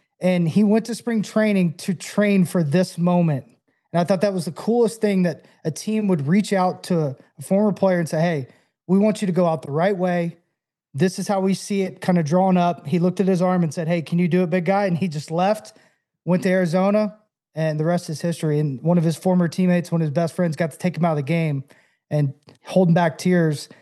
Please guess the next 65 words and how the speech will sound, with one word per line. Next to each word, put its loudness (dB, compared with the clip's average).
He 0
holds 4
up 2
his 0
cap. -2
Underneath 4
his 0
cap, -2
he 0
has 0
a -2
bunch 0
of 0
little 0
kids' -4
names, 0
'cause -4
every 0
kid -2
that 0
asked -2
him -6
for -2
his -2
autograph, 0
he -2
said, -6
"Hey, 0
why 2
don't 0
you -2
sign -4
mine? 0
Because -4
I 0
want -2
you 0
to 0
be 0
with -4
me -4
out 2
on 4
that 2
mound 2
when 2
I 4
walk 0
away." -2
That's -4
exactly 0
what 2
happened. 0
So 0
special 2
story. 2
It's -4
that -4
human 2
element 2
we 0
were 0
just -4
talking 0
about. 0